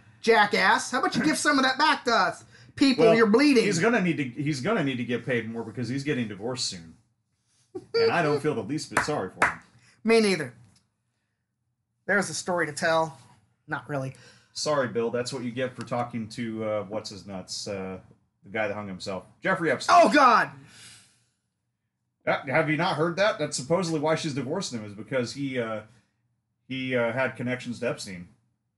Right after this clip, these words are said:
Speaker 1: That's another, woo!
Speaker 2: Remember, kids, if you don't,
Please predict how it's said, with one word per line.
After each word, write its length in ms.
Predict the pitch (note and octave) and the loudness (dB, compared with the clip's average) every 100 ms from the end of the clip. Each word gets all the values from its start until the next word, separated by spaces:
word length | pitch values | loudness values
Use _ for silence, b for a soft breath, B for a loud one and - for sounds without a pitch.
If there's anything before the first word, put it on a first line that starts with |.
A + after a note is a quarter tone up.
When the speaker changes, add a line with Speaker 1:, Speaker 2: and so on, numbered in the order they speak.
| _ _ _ _ _ - | _ _ _ _ _ -2
Speaker 1:
That's 220 | G#4+ C#5+ | 0 2
another, 440 | A#3+ G3 F#3+ F#3 E3 | 2 4 4 6 2
woo! 440 | - C5 B4+ - - b b b b _ _ _ _ _ _ _ b b b b b b b _ - | 6 6 8 4 -2 b b b b _ _ _ _ _ _ _ b b b b b b b _ -6
Speaker 2:
Remember, 380 | E3 B3 A3+ | 0 2 2
kids, 600 | - F#3+ G3+ F#3+ E3+ - - | 0 0 2 0 -4 -8 -6
if 200 | A#2 B2 | -8 -4
you 100 | B2 | -6
don't, 320 | G#2 D3 | -2 -2